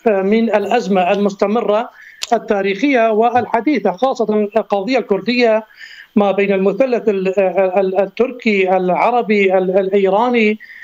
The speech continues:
أزمتنا خاصة بعد انقسامات المنطقة، المناطق الكردية على هذه الدول، أصبحت كثيرا من المواقف أو كثير من، من الأوقات تتصادم المصالح ج-، جهة معينة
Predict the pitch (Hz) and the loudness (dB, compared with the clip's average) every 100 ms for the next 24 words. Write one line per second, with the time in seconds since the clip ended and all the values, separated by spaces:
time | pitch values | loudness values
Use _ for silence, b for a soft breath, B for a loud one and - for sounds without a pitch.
0 | B - 214 190 202 185 208 294 262 208 | B -2 0 2 0 0 0 0 2 2
1 | 190 180 214 254 254 226 196 180 202 196 | 0 0 -2 0 0 0 0 -2 -2 -2
2 | 208 190 196 208 254 233 208 233 226 202 | -4 0 0 0 0 0 -2 -2 -2 -2
3 | 190 202 196 220 247 226 196 196 180 226 | -2 -2 0 0 0 -2 -2 -2 -2 0
4 | 247 165 190 190 185 180 240 214 196 196 | 0 2 2 2 0 0 0 0 0 0
5 | 254 220 214 B B B B 233 190 190 | 2 2 -2 B B B B -4 -2 -4
6 | 220 220 240 - 214 294 302 240 214 196 | -4 -6 -6 -4 -2 -2 -2 0 0 0
7 | 220 254 247 214 190 - 196 269 240 233 | 0 0 -2 -2 -2 -4 -2 0 0 2
8 | 233 214 208 220 220 214 220 214 196 202 | 2 2 0 2 2 2 2 2 0 -2
9 | - 226 247 226 214 190 277 277 226 208 | -2 -2 -2 -2 -2 -2 0 0 -2 -2
10 | 185 B B - 220 208 190 247 254 240 | -6 B B -4 -2 -2 -2 0 0 -2
11 | 233 - - 226 208 202 214 208 - 220 | -4 -6 -2 0 0 0 0 0 0 2
12 | 202 196 196 165 254 240 208 196 240 220 | 2 0 0 2 0 2 0 0 0 0
13 | 202 240 | 0 -2